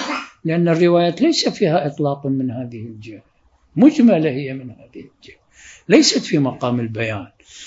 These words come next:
من هذه الجهة حتى ينعقد لها إطلاق، ليس فيها إطلاق. وقد يقال بأن إطلاق جملة من الروايات يدفعه، الروايات كلها عدم مرسلة الكلين مطلقة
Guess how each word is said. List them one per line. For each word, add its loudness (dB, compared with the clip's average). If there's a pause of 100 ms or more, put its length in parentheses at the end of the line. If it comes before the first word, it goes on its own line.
(160)
من 4
هذه 0
الجهة -2
حتى -6
ينعقد -8
لها -10
إطلاق، -20
ليس -4
فيها -20 (540)
إطلاق. -14 (960)
وقد 4
يقال 4 (200)
بأن 4
إطلاق 4
جملة 6
من 4
الروايات 4
يدفعه، 6 (1120)
الروايات 2
كلها 6
عدم 2
مرسلة -2
الكلين 4
مطلقة 0